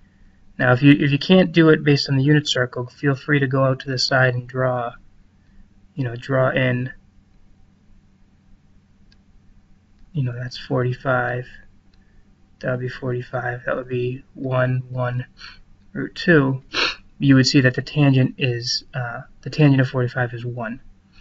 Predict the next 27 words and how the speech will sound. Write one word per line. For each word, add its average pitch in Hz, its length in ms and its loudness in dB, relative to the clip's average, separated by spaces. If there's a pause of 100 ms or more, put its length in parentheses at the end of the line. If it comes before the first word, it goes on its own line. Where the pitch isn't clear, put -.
(640)
Okay, 131 320 -10 (1400)
so - 160 -12
that 127 140 -8
would 131 100 -18
be 131 120 -10
a 127 60 -10
one. 131 420 -12 (1040)
And 127 260 -2
negative 165 400 4
pi 131 220 0
over 127 120 -2
four, 131 540 -8
well, 139 120 0
you'd 147 140 0
be 151 120 0
drawing 170 520 6
the 143 80 4
same, 156 420 2
I 147 320 -6
mean, 143 140 0
you'd 143 160 -2
be, 135 220 -2 (720)
you'd 135 120 -4
be 139 80 4
drawing 165 380 4
the 151 80 4
same 135 560 0